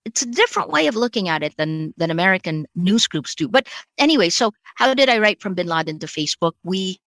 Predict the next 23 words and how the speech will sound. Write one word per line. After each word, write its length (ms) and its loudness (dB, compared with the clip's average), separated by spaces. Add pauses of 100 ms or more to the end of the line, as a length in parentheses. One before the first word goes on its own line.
(460)
tracked. 540 0 (120)
I 80 2
just 240 -2
took 220 -2
the 100 2
work 240 2
I 100 2
had 240 -2
done 240 0
with 160 -4
C 240 -4
N 140 -4
N, 320 0 (280)
and 140 0
then 140 2
I, 260 2 (100)
I 300 -4
dove 380 2 (200)
deeper 640 -4
in 220 4
Southeast 640 -2
Asia. 380 -2 (160)
And 180 2